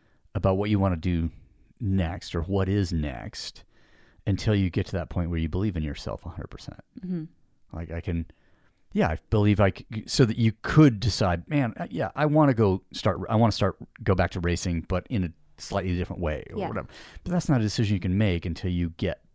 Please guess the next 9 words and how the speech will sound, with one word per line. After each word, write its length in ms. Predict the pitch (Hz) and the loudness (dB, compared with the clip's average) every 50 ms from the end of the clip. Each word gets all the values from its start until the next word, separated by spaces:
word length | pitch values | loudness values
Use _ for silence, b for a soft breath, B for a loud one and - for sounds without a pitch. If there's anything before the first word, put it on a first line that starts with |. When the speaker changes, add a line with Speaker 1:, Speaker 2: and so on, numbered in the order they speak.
| _ _ - | _ _ -2
Speaker 1:
back. 500 | 98 110 104 85 - - - - - - | -2 -2 -2 -2 -6 -10 -18 -20 -18 -12
And 280 | - - 92 87 80 - _ - | -8 -6 -6 -6 -6 -8 _ -4
I 120 | 95 107 | -2 -2
thought 280 | 113 - - 92 80 - | -2 -2 -2 -4 -4 -4
it 120 | 78 - | -6 -10
was 180 | - - - - - _ _ _ _ _ _ _ b b b b b b b b b b b b b _ | -12 -14 -14 -14 -16 _ _ _ _ _ _ _ b b b b b b b b b b b b b _
pretty 200 | - - 104 104 | -6 -2 -2 0
darn 260 | 95 95 95 95 98 104 | 0 0 0 0 0 0
inspiring, 720 | 120 131 - - - 82 69 52 - - 92 120 170 175 | -2 -2 -2 -2 -4 -4 -4 -6 -8 -6 -2 0 0 0